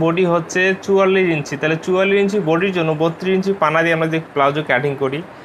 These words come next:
তাহলে কখনো হবে না, অবশ্যই কোথাও না কোথাও join দিতে হবে। তো কাপড়টি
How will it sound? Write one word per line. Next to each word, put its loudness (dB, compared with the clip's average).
তাহলে 4
কখনো 2
হবে 2
না, 0
অবশ্যই -4
কোথাও 0
না 2
কোথাও 0
join 4
দিতে -4
হবে। 0
তো 0
কাপড়টি 2